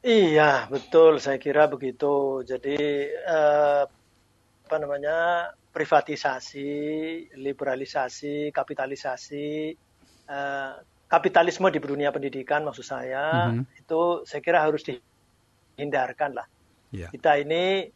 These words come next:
Speaker 1: harus mengaku bahwa kita ini negara yang masih tetap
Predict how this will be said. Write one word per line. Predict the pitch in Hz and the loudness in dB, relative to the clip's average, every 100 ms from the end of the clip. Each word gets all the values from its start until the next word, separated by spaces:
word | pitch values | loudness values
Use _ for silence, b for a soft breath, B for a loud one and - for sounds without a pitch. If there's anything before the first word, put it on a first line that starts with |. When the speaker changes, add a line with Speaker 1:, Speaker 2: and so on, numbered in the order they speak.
| _ _ _ _ | _ _ _ _
Speaker 1:
harus | 143 147 151 | -6 -4 -4
mengaku | 160 151 143 - 165 170 | -4 -2 -2 -2 -2 0
bahwa | 147 139 139 139 131 - | -2 0 0 -2 -4 -12
kita | 143 156 | -8 -4
ini | 151 185 | -2 0
negara | 175 160 139 147 170 | 0 2 4 6 4
yang | 143 | 2
masih | 135 127 - 135 131 | -2 -10 -10 -12 -8
tetap | - 175 - 160 | -2 -2 0 -2